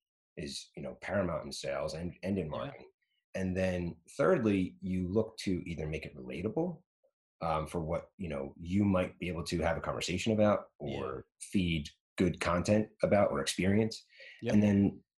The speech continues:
Speaker 1: you know, and then the last thing you do is you, you say, "Well, you know, this sounds a little bit like what I've seen here.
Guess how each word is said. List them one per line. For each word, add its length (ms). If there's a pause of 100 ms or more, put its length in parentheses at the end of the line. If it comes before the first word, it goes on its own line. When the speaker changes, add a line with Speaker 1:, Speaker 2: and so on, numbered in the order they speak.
Speaker 1:
you 140
know, 60
and 100
then 120
the 80
last 360
thing 200
you 100
do 360
is 400
you, 240
you 140
say, 340
"Well, 120
you 100
know, 300
this 300
sounds 300
a 40
little 160
bit 120
like 160
what 100
I've 180
seen 280
here. 580